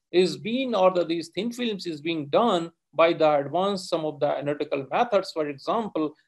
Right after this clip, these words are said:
the seven ana-, sem analysis, okay, C M, scanning electron microscope that we have used, and then X R D that we try to use it, we try to do it, okay, X-ray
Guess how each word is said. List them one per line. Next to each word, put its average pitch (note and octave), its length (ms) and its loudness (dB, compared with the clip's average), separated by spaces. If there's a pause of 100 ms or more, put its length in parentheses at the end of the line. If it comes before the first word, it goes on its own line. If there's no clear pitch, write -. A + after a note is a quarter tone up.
(120)
the D3 360 4
seven A#3 360 0
ana-, G3 220 -2
sem C4 260 0
analysis, G3 640 -2
okay, E3 540 -2
C D3 300 -2
M, C#4 260 0
scanning B3 400 -2
electron F3 460 -2
microscope D3 800 -6 (240)
that D#3 220 4
we D3 120 -8
have C#3 260 -2
used, G3 440 -2 (260)
and G3+ 160 2
then G3 200 6
X - 300 -4
R A#3+ 160 6
D C#4+ 320 2
that D#3+ 320 4
we D#3+ 160 0
try D3 260 2
to C#3+ 240 -2
use A#3 280 -2
it, B3 200 -2 (120)
we C#3 60 -16
try D3+ 280 0
to D3 140 -4
do G#3+ 180 -2
it, A#3 240 2 (220)
okay, E3 400 0 (120)
X-ray D#3+ 520 -2